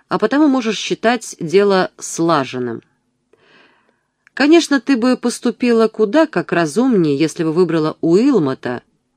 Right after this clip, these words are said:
Вот что я тебе скажу. Только ты ведь не поверишь, в твоем возрасте надо всем царит любовь,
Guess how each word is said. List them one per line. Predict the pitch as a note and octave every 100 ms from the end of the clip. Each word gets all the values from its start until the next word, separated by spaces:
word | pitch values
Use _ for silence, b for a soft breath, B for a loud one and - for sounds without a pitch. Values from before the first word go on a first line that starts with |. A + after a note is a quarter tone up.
| _ _ _ _ _ _
Вот | C#3 G#3+ -
что | -
я | C3 A#2+
тебе | - B2
скажу. | - D#3 D3+ B2 - _ _ _ b b b b
Только | G3 F#3+ G3
ты | A3+
ведь | G#3 -
не | F#3
поверишь, | F3 F#3 A3+ G#3+ A2 - - b b b
в | _ -
твоем | B3 D#4 C4
возрасте | C#4+ A#3+ A#3 - - G#3+ G#3 F#3+ E3 _ _ _ _ _ _ _ _ -
надо | D#3+ F3+ E3
всем | - - D4+ C4+
царит | A3+ G#3 A#3 F#3
любовь, | F3+ C#3 C#3+